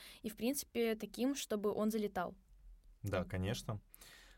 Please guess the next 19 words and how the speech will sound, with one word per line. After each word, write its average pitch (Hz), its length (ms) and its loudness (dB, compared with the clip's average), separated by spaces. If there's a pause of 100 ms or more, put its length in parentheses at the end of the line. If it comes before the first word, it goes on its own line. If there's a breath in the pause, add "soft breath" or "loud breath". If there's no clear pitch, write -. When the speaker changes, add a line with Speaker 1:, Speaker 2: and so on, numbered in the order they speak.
(120)
Speaker 2:
А, 98 300 4
буду 110 220 2
называть, 104 640 2
э, 101 320 6
в 95 140 -4
порядке, 98 580 2
э, 92 640 6 (200)
вот, 98 220 -2
приоритетности, 104 1040 2 (240)
че 107 200 0
нужно 107 320 0
вообще 95 240 0
учитывать. 92 600 -2 (680 soft breath)
Первое — 113 460 4
это 107 240 0
уникальность. 87 840 -2
Если, 98 460 0
э, 90 480 4 (560)
ваш, 107 560 0